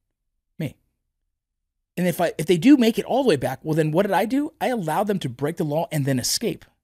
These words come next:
That's an F B I investigation. Are you in cahoots with them? Is that family? Is that friends? Do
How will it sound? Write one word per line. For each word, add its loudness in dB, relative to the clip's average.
That's -6
an -6
F -8
B -8
I -6
investigation. -8
Are -2
you 0
in -4
cahoots -4
with -6
them? 0
Is -2
that -2
family? -4
Is -2
that -2
friends? -2
Do -20